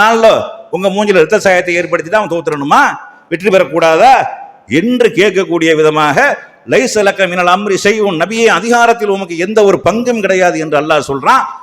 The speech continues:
அவ்வளவு ஒரு கஷ்டமான நேரத்துல வெட்டுப்பட்டு பல்கள் எல்லாம் உடைந்து கீழே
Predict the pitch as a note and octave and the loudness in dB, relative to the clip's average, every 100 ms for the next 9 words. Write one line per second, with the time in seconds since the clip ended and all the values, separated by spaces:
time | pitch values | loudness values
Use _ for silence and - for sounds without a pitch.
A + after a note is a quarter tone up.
0 | - C3 G#3+ A3 G3 D3+ D#3 - G#3 G#3 | -12 -4 2 4 2 0 -2 0 2 2
1 | G3+ D#3+ D#3 C3 F#3 A3+ D3 D3+ A#3+ E3+ | 2 0 -2 0 0 0 0 0 0 2
2 | F3 G#3 F3 G#3 G#3+ G3+ G3+ G3+ D#3 F3 | 2 0 0 -2 -2 0 2 0 0 -2
3 | G#3 E3 - G3+ | -2 -6 -2 0